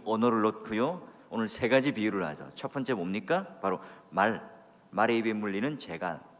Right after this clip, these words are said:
두 번째는 배의 키, 큰 배의 작은 키. 그리고 이 작은 불이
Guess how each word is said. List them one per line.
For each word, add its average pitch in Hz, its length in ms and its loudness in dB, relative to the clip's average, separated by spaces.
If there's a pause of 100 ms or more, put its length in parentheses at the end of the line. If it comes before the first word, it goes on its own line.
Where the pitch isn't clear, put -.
(300)
두 101 100 -8
번째는 120 540 2 (580)
배의 113 340 0
키, - 460 -4 (420)
큰 - 440 0
배의 110 480 -2
작은 101 400 -8
키. 117 400 -4 (340)
그리고 127 220 0 (180)
이 123 80 -4
작은 123 540 -2
불이 123 480 -4